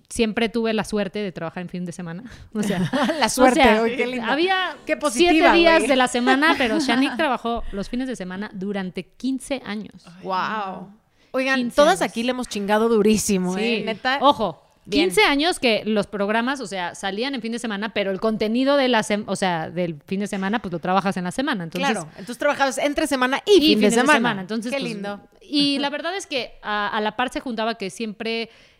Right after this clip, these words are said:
Speaker 1: digamos que elegí mal, tuve malas relaciones amorosas, pero yo siempre soñaba con el concepto de tener una pareja, de tener, eh, en algún momento una familia. Yo vengo de una familia de papás divorciados, Y,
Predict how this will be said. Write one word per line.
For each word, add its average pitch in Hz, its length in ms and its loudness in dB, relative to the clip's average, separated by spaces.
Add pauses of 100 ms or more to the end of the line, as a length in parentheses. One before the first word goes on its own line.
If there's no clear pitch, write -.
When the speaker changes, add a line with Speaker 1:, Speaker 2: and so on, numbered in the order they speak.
Speaker 1:
digamos 226 420 -4
que 185 460 -6 (160)
elegí 214 400 -4
mal, 214 340 -4
tuve 214 220 -8
malas 208 280 -4
relaciones 180 600 -10
amorosas, 170 500 -10
pero 208 160 -6
yo 240 160 -6
siempre 254 440 -6
soñaba 202 560 -6
con 185 200 -14
el 160 80 -16
concepto 175 380 -14
de 202 60 -12
tener 180 200 -14
una 190 160 -12
pareja, 165 500 -12
de 170 200 -10
tener, 180 340 -8 (460)
eh, 190 140 -4
en 190 100 -4
algún 190 180 -4
momento 202 300 -4
una 202 120 -6
familia. 185 440 -6
Yo 190 260 -6
vengo 202 300 0
de 202 60 0
una 202 100 -2
familia 185 340 -4
de 185 80 -4
papás 175 260 -6
divorciados, 180 680 -8 (420)
Y, 220 760 2